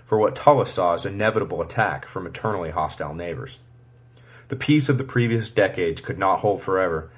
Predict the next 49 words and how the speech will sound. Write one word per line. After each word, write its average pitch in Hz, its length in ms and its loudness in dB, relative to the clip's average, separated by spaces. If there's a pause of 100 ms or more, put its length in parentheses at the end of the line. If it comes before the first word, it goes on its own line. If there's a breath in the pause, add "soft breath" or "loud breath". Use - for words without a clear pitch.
(180 loud breath)
and 95 140 -6
if 92 80 -8
Rome 110 240 4
was 110 120 0
to 110 100 -2
live, 101 500 0
it - 80 -14
had 92 280 0
to - 60 -10
fight. - 340 -6 (840 loud breath)
With 107 160 0
this 135 180 8
in 135 100 6
mind, 113 400 4
Tullus 117 320 4
looked 104 200 -2
around 95 260 0
for 87 160 -4
a 82 60 -2
clash 104 560 2
that 92 100 -2
would 87 160 -6
reinvigorate 101 760 -2
the 85 60 -6
warrior 90 440 -2
spirit 98 400 0
of 71 40 -8
his - 120 -12
people, 113 440 -8 (360 soft breath)
and 101 100 -10
found 117 360 2
it - 120 -6
in 85 80 -14
the 80 60 -8
place 90 320 -2
of 82 100 -10
Romulus's 82 560 -4
birth. - 400 -6 (1500 loud breath)
A 127 60 2
cattle 135 360 6
raiding 95 360 0
dispute 90 560 -4
along 101 320 4
the 98 40 -4
border 98 380 0
between 90 420 -6
Rome 95 280 -2
and 85 120 -8
Alba 90 380 2